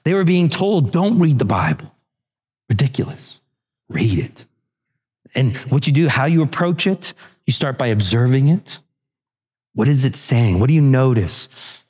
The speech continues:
Who's he writing it to? The context. What, what were they thinking and feeling in this moment? And, and, and really kind of put yourself in those shoes. Observe it.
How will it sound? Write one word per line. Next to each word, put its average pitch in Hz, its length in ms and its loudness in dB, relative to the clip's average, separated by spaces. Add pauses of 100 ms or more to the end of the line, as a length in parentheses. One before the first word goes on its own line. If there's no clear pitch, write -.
(120)
Who's 165 160 2
he 160 80 2
writing 139 340 2
it 123 120 0
to? 117 160 0
The 95 80 0
context. 135 840 -2 (380)
What, 185 160 -2
what 190 280 2
were 190 100 2
they 175 140 2
thinking 156 500 0
and 107 120 2
feeling 120 680 2
in 92 140 0
this 80 180 0
moment? 73 540 -2 (760)
And, 123 160 2
and, 120 280 0
and 123 200 2
really 175 200 2
kind 170 160 0
of 127 120 -4
put - 160 -4
yourself 151 520 -2
in 147 100 0
those 127 160 2
shoes. 107 260 0
Observe 113 560 2
it. 85 140 -2